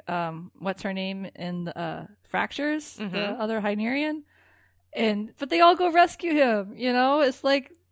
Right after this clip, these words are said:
Speaker 1: you know, Rigel has betrayed them so many times, and this time it wasn't even his fault, and they go rescue him anyway. And it's just like, "Oh, they all love Rigel." <laughs>
Speaker 2: <laughs> I'll totally agree with that. Yeah.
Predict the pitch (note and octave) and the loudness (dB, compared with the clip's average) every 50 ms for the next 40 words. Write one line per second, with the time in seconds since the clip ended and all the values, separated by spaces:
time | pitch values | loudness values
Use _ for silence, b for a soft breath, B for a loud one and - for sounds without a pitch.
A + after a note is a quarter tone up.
0 | _ _ _ - - _ _ - C#4 C#4+ C#4 C#4 C4+ - - - - - C4 B3 | _ _ _ -20 -20 _ _ 0 4 6 6 6 6 4 -2 -12 -6 0 2 4
1 | C4+ C4+ D4 D4+ D4 C#4+ C4 D4 C#4+ B3+ - B3+ A#3 A#3 C4 A#3+ C4+ B3+ B3 A#3 | 4 4 4 4 2 2 0 -2 -6 -4 0 0 2 2 2 4 2 2 2 2
2 | - A#3 A#3 A#3 A#3+ B3+ C4 B3 A3 - A3+ A3 A3 A3 G#3+ G3+ G#3+ G3 G3+ A#3 | 2 2 2 2 2 2 2 2 2 4 6 6 6 6 4 4 2 2 2 0
3 | - - B3+ A#3 A#3 A3+ F#3+ F#3 G#3+ A3 A3+ A3 A3+ A3+ G#3 G#3 G3+ G#3+ G3+ G3 | 2 4 6 8 8 8 10 10 10 10 10 8 8 6 6 6 6 4 4 4
4 | - - A3+ A3 A3 G3+ - B B B B B B B - G#3 G#3 G#3+ A3 A3 | 2 4 6 8 8 8 6 B B B B B B B 2 4 6 6 6 8
5 | B3+ B3 A#3 A3+ A3+ A#3+ - - - B3+ A3+ A#3+ G#3+ G#3+ G#3 A3 A#3 G#3+ G3 F3 | 8 8 10 10 8 8 8 4 2 6 6 8 8 8 6 6 6 8 8 8
6 | E3 D#3+ E3 G3 G#3+ A3+ - - B3 - - - B3+ B3 B3+ - - C#4 C4+ C#4+ | 6 6 6 6 4 4 2 0 -6 0 4 6 6 6 6 4 4 6 8 10
7 | D4 D4 D4+ D#4 D#4+ E4 E4 - C#4 D4+ D#4 D#4 D#4+ C#4 C4+ D#4 - - A3 G#3+ | 10 10 10 8 8 6 2 0 0 2 2 2 2 2 2 2 2 0 2 4
8 | B3+ D4 B3 C4 B3 A#3 G3+ - - G3+ - - D4+ - - - A4+ G#4+ - A4 | 4 4 4 4 4 4 4 4 4 2 2 2 -2 -2 2 2 2 4 4 4
9 | F#4 E4+ D#4+ D4 C4 - B3+ G#3+ - - B B B B C#4+ B B B B B | 4 4 4 4 4 4 2 2 0 -4 B B B B -12 B B B B B
10 | B B - - D4+ - - G4 G4+ F4+ F#4 F#4 F4+ F4 D#4 C#4 D#4 D4 C#4 C4 | B B 6 8 8 8 8 6 6 6 6 6 6 6 6 4 4 2 2 2
11 | B3+ - A3+ A3+ A3 G#3+ G3+ G3+ - - B3+ C4+ C4 B3 A#3 A3+ G#3+ G#3 G#3 G#3 | 0 2 2 4 4 4 4 2 0 -2 -4 -2 0 0 0 2 0 0 0 -2
12 | G#3+ | -4